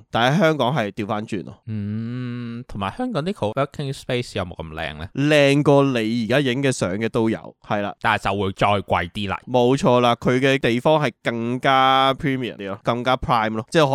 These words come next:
Speaker 1: 可能係 exactly，可能係長江中心某一層啊，或者係個中環廣場某一層啊，啲噉樣嘅 location 咯。
Speaker 2: 所以基本上你都係以嗰個錢去做嗰個決定啦。噉但係如果撇除錢嘅話呢？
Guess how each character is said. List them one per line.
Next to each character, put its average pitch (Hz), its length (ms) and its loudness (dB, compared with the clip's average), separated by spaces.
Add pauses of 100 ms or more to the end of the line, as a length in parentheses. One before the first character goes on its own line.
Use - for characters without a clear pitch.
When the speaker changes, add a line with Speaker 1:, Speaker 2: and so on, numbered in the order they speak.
Speaker 1:
可 135 100 4
能 101 100 -10
係 107 340 -2
exactly， 104 540 -4
可 117 80 -2
能 117 100 0
係 110 100 -4
長 90 260 -10
江 123 200 2
中 127 200 0
心 120 480 -4
某 98 200 -4
一 - 40 -2
層 - 260 -10
啊， 95 420 -6 (400)
或 98 140 -2
者 117 180 -2
係 101 400 -2
個 101 340 0
中 127 220 -2
環 85 160 -4
廣 101 180 -2
場 95 220 -8
某 90 200 -8
一 127 40 -4
層 107 220 -10
啊， 85 160 -12
啲 120 120 -2 (120)
噉 - 100 -14 (100)
樣 113 200 -4
嘅 95 440 -6
location 107 440 -4
咯。 71 260 -12
Speaker 2:
所 - 180 -2
以 262 140 -6
基 240 140 -6
本 165 120 -6
上 107 220 -4
你 95 80 -8
都 131 120 -4
係 95 280 -4
以 90 220 -12
嗰 104 180 -6
個 95 160 -4
錢 87 760 -14 (120)
去 80 480 -14
做 82 120 -10
嗰 95 300 -6 (120)
個 - 80 -20
決 101 60 -10 (220)
定 78 140 -16
啦。 87 180 -8
噉 170 140 -10
但 151 120 0
係 - 20 -8
如 78 80 -12
果 147 80 -4
撇 - 160 -10
除 - 160 -16
錢 - 240 -16
嘅 95 280 -4
話 85 180 -4
呢？ 113 60 -2